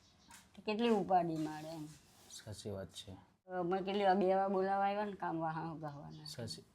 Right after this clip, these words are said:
Speaker 2: હમણાં ઓલા સામે વા-
Speaker 1: હા. એટલે
Speaker 2: એટલે
Speaker 1: હમણાં
Speaker 2: તમે ત્યાં કામ કરવા જાઓ?
Speaker 1: હા, એ જ કામ કરું.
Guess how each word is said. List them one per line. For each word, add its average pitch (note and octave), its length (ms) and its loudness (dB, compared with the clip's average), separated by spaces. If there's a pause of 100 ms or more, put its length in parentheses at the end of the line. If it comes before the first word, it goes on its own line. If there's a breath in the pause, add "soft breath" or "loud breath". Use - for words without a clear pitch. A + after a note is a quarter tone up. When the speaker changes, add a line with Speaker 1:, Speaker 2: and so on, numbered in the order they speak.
Speaker 2:
હમણાં C#3 300 0
ઓલા A#2 180 0
સામે A#2+ 220 -4
વા- G2+ 240 -6
Speaker 1:
હા. G#3 440 0 (380)
એટલે F3 140 -2
Speaker 2:
એટલે F3 180 0
Speaker 1:
હમણાં F3+ 140 6
Speaker 2:
તમે D#3 100 8
ત્યાં D#3+ 280 2
કામ B2+ 160 2
કરવા A2 240 0
જાઓ? G2+ 120 0
Speaker 1:
હા, F#3+ 80 4
એ G#3 260 0
જ - 100 -14
કામ E3+ 220 2
કરું. E3 360 -10